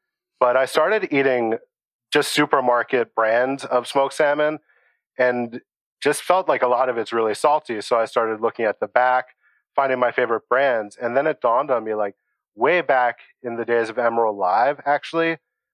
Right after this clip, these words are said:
I watched him make Gravlox and you just can do it in a home fridge. I was like, "I can do that too." So I tried it probably, I don't know, like, twenty fifteen for the first time. And especially the last five or six years have been doing it more and more often.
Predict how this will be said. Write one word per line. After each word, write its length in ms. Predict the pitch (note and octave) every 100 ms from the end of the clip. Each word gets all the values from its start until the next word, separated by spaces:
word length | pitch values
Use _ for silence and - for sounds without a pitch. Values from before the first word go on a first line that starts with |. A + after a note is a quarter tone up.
| -
I 80 | C3+
watched 340 | C#3 C#3 -
him 200 | F3 F3
make 160 | B2+ A2
Gravlox 580 | B2 A2 A2 A2+ A2 -
and 120 | A#2
you 60 | A2+
just 200 | A#2 - _
can 140 | - A#2+
do 140 | C3
it 60 | B2+
in 120 | A#2
a 60 | A2
home 200 | A#2 A2+
fridge. 320 | E3+ C#3+ -
I 40 |
was 80 | A2+
like, 180 | B2+ A#2 _ _ _ _ -
"I 120 | D3+
can 160 | - F#3
do 100 | E3+
that 220 | E3 E3
too." 380 | - G#3 F#2+ F2+
So 360 | - B2 A2 G#2 _ _ _
I 80 | -
tried 320 | B2 C#3 B2+ B2
it 220 | B2 A#2+
probably, 380 | B2+ B2 A#2+ A#2
I 580 | G#2+ _ _ _ -
don't 80 | A#2
know, 140 | G#2+ F#2
like, 180 | F#2+
twenty 240 | - A2+ G2+
fifteen 480 | - G#2 - A#2+ A#2
for 100 | B2+
the 120 | A#2+
first 260 | B2 A#2+
time. 300 | - B2 A#2+
And 200 | A#2 G#2
especially 680 | G#2+ A2 C3+ A#2+ - A2+ G#2 F#2+ _ _ _ -
the 60 |
last 320 | B2 A#2 A2+
five 320 | - - A#2 G#2+
or 60 |
six 340 | G#2 C#3+ - B2+
years 220 | A2+ G2+
have 120 | G#2+
been 140 | A2
doing 220 | G#2+ A2 G#2
it 160 | G2
more 180 | G#2+ G#2+
and 80 | G2
more 160 | F#2+
often. 460 | F2+ F#2 - - D3+